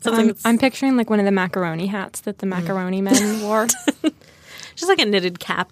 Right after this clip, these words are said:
Speaker 1: something that
Speaker 2: Something very
Speaker 1: suits all.
Speaker 3: And also there were other uses of, like, uh, bisexual parenting, which meant it, you, it, they were talking about a single mother and
Speaker 1: Mm-hmm.
Speaker 3: saying she was a bisexual parent in that she was fulfilling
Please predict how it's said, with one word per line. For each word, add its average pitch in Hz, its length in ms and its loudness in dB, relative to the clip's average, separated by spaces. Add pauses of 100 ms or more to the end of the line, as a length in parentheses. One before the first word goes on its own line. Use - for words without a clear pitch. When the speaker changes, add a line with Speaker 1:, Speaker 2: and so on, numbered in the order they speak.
(200)
Speaker 1:
something 185 380 -2
that 160 160 -2 (140)
Speaker 2:
Something 214 380 -2
very 190 460 -4
Speaker 1:
suits 190 400 -4
all. 165 400 2 (220)
Speaker 3:
And 208 140 6
also 226 200 4
there 220 80 4
were 220 120 2
other 220 160 4
uses 214 440 0
of, 202 160 -4
like, 196 320 -2
uh, 190 140 -2
bisexual 202 600 0
parenting, 170 680 -2 (160)
which - 320 -4
meant 170 260 -4 (560)
it, 180 180 -2
you, 196 400 -2
it, 190 200 -12
they 190 80 2
were 175 80 -2
talking 196 300 -2
about 180 160 0
a - 20 -8
single 185 400 4
mother 160 520 2 (140)
and 214 80 0
Speaker 1:
Mm-hmm. 170 140 2
Speaker 3:
saying 160 420 2 (160)
she - 120 0
was 165 120 2
a 160 60 -2
bisexual 165 540 0
parent 165 300 0
in 170 120 2
that 165 120 0
she - 80 -2
was 170 120 0
fulfilling 165 680 0